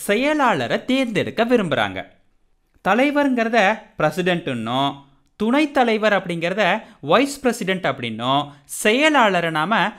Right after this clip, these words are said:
செக்ரட்டரி அப்படின்னும் ஆங்கிலத்துல சொல்றதுண்டு. இப்ப உதாரணத்துக்கு, நான் ஒரு தலைவரா தேர்ந்தெடுக்கப்பட்டேன் அப்படின்னா,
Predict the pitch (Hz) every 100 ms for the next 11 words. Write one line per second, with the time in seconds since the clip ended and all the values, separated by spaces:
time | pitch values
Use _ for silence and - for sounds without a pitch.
0 | - - 226 233 320 320 294 220 220 156
1 | 156 143 143 143 151 - 175 247 254 131
2 | - 190 220 208 147 107 92 95 - _
3 | _ _ _ - 226 233 226 233 285 311
4 | 285 269 247 285 180 226 - _ 123 139
5 | 151 160 151 - - 151 160 160 165 -
6 | - _ 165 180 262 311 320 294 254 185
7 | 196 185 175 139 135 131 135 127 117 117
8 | 117 220 143 180